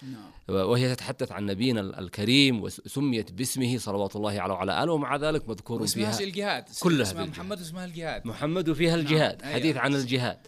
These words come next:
Speaker 1: نعم، لا إله
Speaker 2: وفيها
Speaker 1: إلا الله.
Speaker 2: قتال الكافرين،
Speaker 1: نعم.
Speaker 2: وفيها مواجهة الكافرين. ولذلك ينبغي علينا أن نستوعب الدين في، في مضامينه الأساسية، مضامينه المهمة،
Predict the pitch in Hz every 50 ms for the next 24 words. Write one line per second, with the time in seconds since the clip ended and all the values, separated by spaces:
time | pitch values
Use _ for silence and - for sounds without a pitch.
0 | - - 131 135 123 113 113 120 123 127 123 123 120 131 120 117 135 131 123 -
1 | - 110 110 123 - 131 127 123 123 117 107 - 120 123 131 123 120 127 131 135
2 | 135 127 131 127 113 107 101 - - - - - - 110 117 113 117 127 123 110
3 | 110 113 110 110 104 110 104 - 104 92 - 98 92 85 101 90 101 110 117 123
4 | 120 120 131 123 127 120 - - - - - - _ - - - 127 143 143 135
5 | 123 113 117 101 101 110 113 113 110 110 95 107 101 98 92 - - - 131 120
6 | 107 90 92 90 - - - _ _ _ _ _ _ - - 110 95 - - 135
7 | 135 127 117 104 - - - _ _ _ - - - 123 110 101 - - 107 101
8 | 98 98 95 98 101 98 101 113 120 117 113 107 90 85 _ - - 92 - 90
9 | 87 - 95 90 87 - 117 120 120 113 110 107 98 87 85 87 92 90 90 98
10 | 113 113 107 98 92 95 87 85 87 82 110 120 123 120 117 107